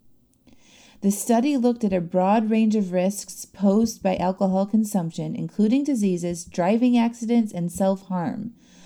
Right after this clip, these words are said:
According to the report, alcohol led to two point eight million deaths in twenty sixteen.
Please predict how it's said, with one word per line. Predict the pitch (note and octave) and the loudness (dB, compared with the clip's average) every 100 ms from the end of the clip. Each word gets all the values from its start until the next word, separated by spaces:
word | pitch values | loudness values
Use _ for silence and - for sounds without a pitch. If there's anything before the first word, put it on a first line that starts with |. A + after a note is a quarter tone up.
| - - | -20 -4
According | F#3 - A3 B3 D4 D4+ | -4 0 4 4 2 0
to | D4+ | -2
the | C#4+ | -2
report, | D4 - A3+ - | -2 0 0 2
alcohol | F#3 G#3 B3+ B3 B3 G#3+ | 0 0 0 2 2 2
led | G3 | 0
to | F#3+ E3 | -2 -8
two | - - B3 C4 C#4+ C#4 | -8 -2 0 2 -2 -6
point | - A#3 A3+ A3+ - | -2 0 2 0 -2
eight | G#3 G#3 - | 0 0 0
million | E3 F3+ G#3 A3+ A3+ A3 | -2 2 4 6 6 4
deaths | G3+ F#3+ - - - - _ - - | 2 -2 -6 -16 -18 -18 _ -12 -4
in | F#3 | -2
twenty | - F#3+ F#3 | 0 0 0
sixteen. | - F3+ - - - - | -2 -6 -8 -6 -6 -6